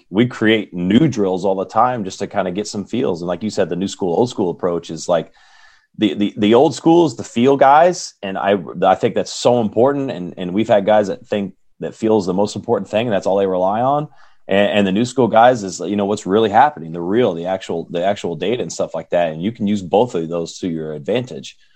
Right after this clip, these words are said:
Um, and I try to use those both to my advantage as much as possible. Um, and at the end of the day, like, you know, you could have the best results in the world as a hitting coach or as a, as a player, as a coach. Um, but the elite guys, it's like,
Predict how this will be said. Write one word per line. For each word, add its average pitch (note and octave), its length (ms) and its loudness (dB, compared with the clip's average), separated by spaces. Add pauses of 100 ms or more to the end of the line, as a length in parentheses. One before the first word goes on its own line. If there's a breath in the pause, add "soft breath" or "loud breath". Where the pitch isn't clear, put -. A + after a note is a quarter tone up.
(180)
Um, D2+ 420 -4 (100)
and E2 160 -8
I E2+ 140 2
try G2 220 2
to E2 60 -4
use F2+ 180 -4
those G2+ 180 0
both E2 220 -2
to - 80 -16
my D#2+ 100 -6
advantage E2 340 -8
as D#2 120 -16
much - 180 -4
as D2+ 100 -14
possible. D#2+ 600 -2 (460 soft breath)
Um, D#2 340 -4
and F2+ 100 0
at F#2+ 80 0
the A#2 100 2
end B2+ 80 2
of G2+ 40 -2
the D#2+ 80 -6
day, A#2 220 6
like, F2 260 0
you F#2+ 60 -4
know, E2+ 140 -2
you E2 140 0
could G2+ 120 2
have F2+ 100 4
the E2+ 80 -4
best G#2 260 0
results F#2+ 360 0
in E2+ 80 -8
the D2 80 -12
world F2 480 0 (840)
as F#2 140 0
a D2+ 40 -4
hitting A2+ 240 0
coach A2 360 4
or E2 80 -2
as D#2 140 -2
a, - 120 -8
as E2 140 -2
a - 80 -12
player, G#2+ 400 2
as E2 140 -4
a D2+ 40 -12
coach. A2 420 -2 (480 soft breath)
Um, F2 340 2
but D#2+ 120 0
the G2 100 -2
elite B2+ 260 2
guys, F#2+ 420 4
it's F#2 180 -2
like, D#2+ 240 0